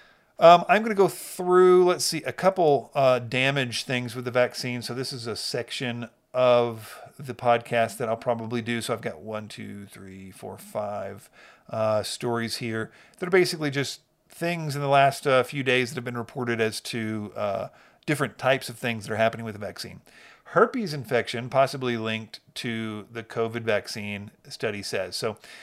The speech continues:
uh, this is from the New York Post. It says, "Herpes infections may be a side effect of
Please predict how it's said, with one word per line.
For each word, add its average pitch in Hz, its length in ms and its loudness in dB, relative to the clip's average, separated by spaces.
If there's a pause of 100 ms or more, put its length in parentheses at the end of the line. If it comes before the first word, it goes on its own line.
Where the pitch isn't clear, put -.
(300)
uh, 113 360 4
this 143 280 -6
is 123 120 -8
from 123 160 -2
the 117 40 -6
New 127 160 -4
York 143 300 0
Post. - 680 -2
It 117 120 -16
says, 117 260 -2
"Herpes 160 460 -2
infections 131 460 -8
may 120 100 -6
be 110 140 -4
a 104 40 -6
side 117 240 0
effect 117 240 -6
of 107 100 -16